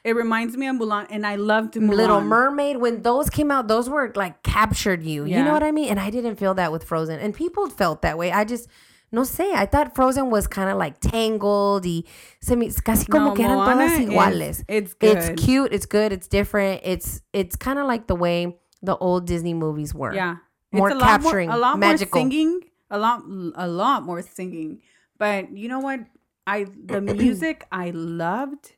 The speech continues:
Speaker 2: Yeah.
Speaker 1: And the message that it had, I loved.
Speaker 2: But with saying that, that's what I mean, that I feel like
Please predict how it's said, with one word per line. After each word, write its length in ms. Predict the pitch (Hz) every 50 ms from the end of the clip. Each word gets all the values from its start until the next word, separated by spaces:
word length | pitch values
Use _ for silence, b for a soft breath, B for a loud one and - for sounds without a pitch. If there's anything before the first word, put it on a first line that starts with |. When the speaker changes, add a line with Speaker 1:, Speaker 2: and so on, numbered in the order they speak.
| - -
Speaker 2:
Yeah. 200 | 196 156 160 160 156 - _
Speaker 1:
And 180 | 202 202 202 196
the 80 | 190 190
message 640 | 190 190 190 196 214 226 - 262 240 208 196 196 196
that 140 | 190 180
it 140 | 170 160 160
had, 360 | 175 180 196 185 185 196 202 - _
I 140 | - 185 170
loved. 440 | 160 151 131 156 156 - _ - - - _ _ - - _ _ _ _ _ _ _ -
Speaker 2:
But 260 | - 175 170 160 - -
with 200 | - 170 165 - -
saying 380 | - 180 180 185 202 208 202
that, 400 | 202 196 196 190 175 165 - - -
that's 260 | 175 170 170 - -
what 140 | 190 170 165
I 100 | 165 165
mean, 280 | 160 160 160 165 160 156
that 240 | 156 151 151 - _
I 120 | - 160 151
feel 340 | - _ - 160 151 151
like 300 | 151 156 156 151 151 _